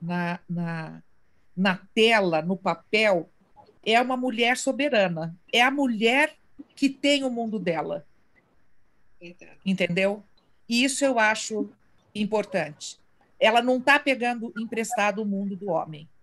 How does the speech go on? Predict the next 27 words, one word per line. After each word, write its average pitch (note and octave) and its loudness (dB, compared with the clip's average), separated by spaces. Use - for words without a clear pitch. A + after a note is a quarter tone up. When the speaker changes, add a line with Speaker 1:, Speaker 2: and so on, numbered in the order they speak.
Speaker 1:
Então, A3 0
é G3+ 2
aquela A3 0
mulher G#3 2
que, - -14
se - -4
ela A3+ 2
quiser G#3 -2
fumar, G#3 -2
ela F#3+ -2
tá G#3 4
apre-, G3+ -2
tá G#3+ 2
ali G#3 0
fumando. A3 0
Se - 0
ela A#3 4
quiser G#3+ 0
tá G#3 2
grudada G3 2
com G3 -2
a F#3 2
onça, G3 -2
ela F3 -4
tá. A3+ 2
Se - -4
ela, A#3 2